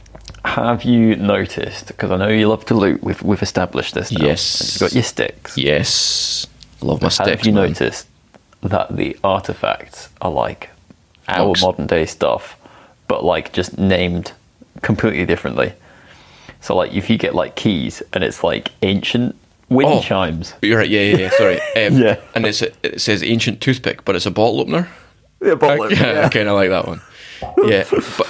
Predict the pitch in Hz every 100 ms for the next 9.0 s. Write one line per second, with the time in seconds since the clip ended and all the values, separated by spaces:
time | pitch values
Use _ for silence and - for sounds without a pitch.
0 | - 110 110 107 95 107 113 107 117 -
1 | 117 98 104 92 87 87 - _ _ _
2 | _ _ _ _ _ _ _ _ - -
3 | 107 120 110 95 92 87 87 78 - -
4 | _ - 87 90 82 87 87 - 90 90
5 | 82 82 73 78 - 85 85 82 85 -
6 | - - - _ - 78 95 101 104 -
7 | 87 87 85 - - _ - - - 90
8 | 80 - 85 87 78 71 73 - -